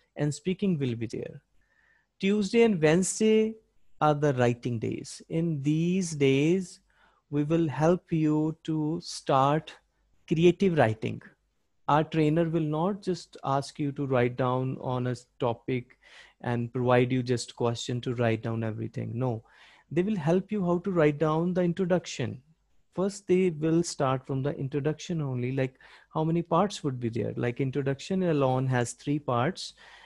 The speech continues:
Uh, first is background information, then there is paraphrasing, then thesis statements. Once you will be master on these introduction, then they take you to the body paragraph. So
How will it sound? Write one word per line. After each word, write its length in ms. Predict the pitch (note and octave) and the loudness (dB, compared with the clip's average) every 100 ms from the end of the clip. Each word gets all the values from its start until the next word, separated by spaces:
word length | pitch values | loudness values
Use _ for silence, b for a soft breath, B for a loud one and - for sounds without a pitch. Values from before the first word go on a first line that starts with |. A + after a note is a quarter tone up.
| B B - | B B -8
Uh, 200 | C3 B2 | -6 -6
first 340 | - C3+ - | -4 -4 -2
is 140 | C#3 | -4
background 480 | B2 A#2 A#2 B2+ C3 | 2 2 2 0 -2
information, 880 | C3+ C3 C#3 C#3 C#3+ - F3 F3+ F3+ - - | -2 -4 -6 -4 -4 -4 -4 -2 -4 -8 -4
then 260 | C3+ C3 | -2 0
there 240 | B2+ B2 B2+ | 2 2 2
is 160 | B2 | -2
paraphrasing, 840 | - B2 B2+ C3 D3+ D3 C#3 D3+ D3 | 0 0 0 -2 -2 0 0 -2 0
then 180 | C3 B2 | 0 -2
thesis 380 | - C#3+ - C3 | -2 -2 0 -4
statements. 640 | - A#2+ - - - - - B B B | -4 -6 -6 -12 -16 -16 -20 B B B
Once 320 | D3 G3 G3+ | 0 2 2
you 80 | A3 | 0
will 140 | G3 | 0
be 140 | F#3 G3 | 0 2
master 540 | D3+ B2 C3 - F3 | 4 4 2 0 -2
on 200 | F3+ E3+ | 0 2
these 440 | C#3 C3 C3 C3 - - | 2 2 0 -6 -10 -6
introduction, 840 | C#3+ C3+ C#3+ A#2+ - - D3 A#3 - b b b b - | -4 -2 0 0 -2 -4 -2 -4 -6 b b b b 0
then 280 | E3 G3 | 2 4
they 120 | F3+ F#3 | 2 0
take 440 | - F3 F3 - | 0 0 0 -2
you 120 | F#3 | -4
to 220 | E3+ E3+ | -2 -2
the 160 | D3 F3 | 0 0
body 320 | G#3 E3+ C3+ | 2 2 2
paragraph. 560 | - A2+ A#2 A2 - - | -2 -4 -4 -6 -6 -8
So 360 | - - C3+ | -8 -4 -4